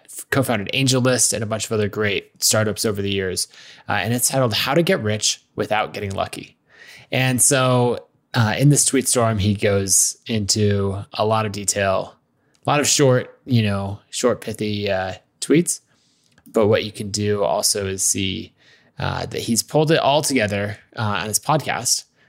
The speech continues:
which is at N A V dot A L slash rich.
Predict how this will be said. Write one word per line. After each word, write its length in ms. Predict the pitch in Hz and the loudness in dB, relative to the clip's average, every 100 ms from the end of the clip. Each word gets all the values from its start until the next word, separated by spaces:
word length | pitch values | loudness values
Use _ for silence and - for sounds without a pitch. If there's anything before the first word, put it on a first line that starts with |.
| _ | _
which 140 | - | -4
is 60 | 95 | 0
at 200 | 98 - | 2 0
N 140 | 110 | 0
A 140 | 110 107 | 0 0
V 220 | 95 104 | -2 -4
dot 240 | 98 87 - | -2 -4 -4
A 180 | 104 101 | -6 -4
L 400 | 101 113 160 - _ _ _ | -2 0 0 -4 _ _ _
slash 500 | - - 101 92 - | -2 0 0 -2 -4
rich. 500 | 92 113 - - - | -2 -2 0 -6 -6